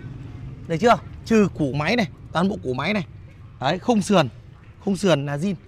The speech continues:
còn lại em vào là hàng lô, rồi hàng giả zin, như thế. Nhưng lô nó có năm bảy loại lô anh em ạ,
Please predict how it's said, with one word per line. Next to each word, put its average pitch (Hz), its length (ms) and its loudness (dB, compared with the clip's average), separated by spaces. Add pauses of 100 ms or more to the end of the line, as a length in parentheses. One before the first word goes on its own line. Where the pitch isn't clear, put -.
(260)
còn 165 120 0
lại 175 100 -2
em 185 140 -2
vào 170 200 2
là 151 60 -2
hàng 151 180 -6
lô, 190 220 -2 (180)
rồi 143 160 -6
hàng 139 160 -6
giả 131 160 -8
zin, 185 200 -2 (420)
như 165 120 -8
thế. 202 160 -2 (360)
Nhưng 247 200 -2
lô 269 200 6
nó 277 100 0
có 262 100 -4
năm 247 200 0
bảy 151 100 0
loại 147 220 -4
lô 226 120 2
anh 220 120 -2
em 208 140 -6
ạ, 190 40 -10